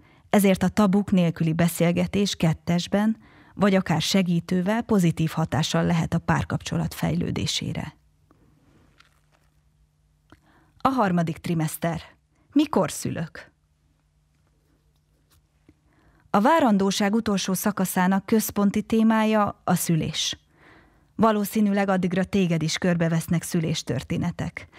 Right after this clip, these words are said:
Akár édesanyád szülésének és egyben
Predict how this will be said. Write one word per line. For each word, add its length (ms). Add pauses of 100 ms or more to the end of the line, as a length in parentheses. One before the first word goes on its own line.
(160)
Akár 360
édesanyád 600
szülésének 720
és 140
egyben 340